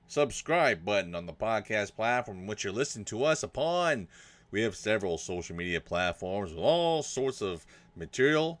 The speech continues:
that you can listen to and read. For instance, you can check us out on our fan page on Facebook that's growing more and more every day. When you type in the search bar the at symbol Mighty Fortress three one three,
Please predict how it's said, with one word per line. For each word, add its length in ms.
that 160
you 60
can 220
listen 300
to 380
and 280
read. 540
For 140
instance, 480
you 100
can 100
check 160
us 140
out 180
on 60
our 240
fan 400
page 320
on 160
Facebook 640
that's 200
growing 540
more 320
and 100
more 280
every 200
day. 360
When 140
you 120
type 320
in 80
the 80
search 400
bar 360
the 260
at 280
symbol 680
Mighty 420
Fortress 680
three 260
one 280
three, 580